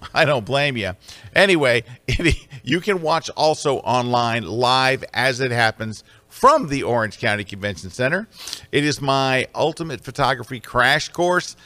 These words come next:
I've got some great stuff to show you. I've got a lot of cool Photoshop and Lightroom stuff. Of course,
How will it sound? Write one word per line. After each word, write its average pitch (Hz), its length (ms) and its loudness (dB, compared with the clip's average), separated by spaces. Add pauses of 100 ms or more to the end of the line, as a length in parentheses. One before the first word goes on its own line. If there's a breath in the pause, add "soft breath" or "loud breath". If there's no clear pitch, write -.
(240 loud breath)
I've 135 100 0
got 135 140 4
some 110 160 -12
great 127 400 0
stuff 131 280 0
to 127 100 -6
show 123 200 0
you. 123 180 0
I've 113 120 -4
got 104 260 0
a 85 80 -6
lot 117 260 2
of 135 120 -6
cool 143 260 -2
Photoshop 139 540 0
and 113 100 -4
Lightroom 123 380 -2
stuff. - 300 -2
Of 113 80 -14
course, 127 360 -2